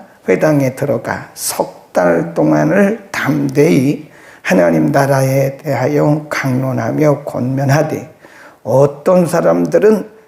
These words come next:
마음이 굳어, 거기 줄 겁시다.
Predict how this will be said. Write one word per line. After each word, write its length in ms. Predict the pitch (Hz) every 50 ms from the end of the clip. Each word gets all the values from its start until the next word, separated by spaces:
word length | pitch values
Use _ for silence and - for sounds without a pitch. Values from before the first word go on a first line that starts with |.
| _ _ _
마음이 640 | 135 135 117 110 117 120 123 127 147 180 214 214
굳어, 1040 | 208 214 190 180 165 - 170 165 156 151 147 139 135 135 139 135 135 - - 139 135 -
거기 180 | - 143 135
줄 220 | 127 - 143 131 -
겁시다. 520 | 120 127 - - - - 131 127 165 220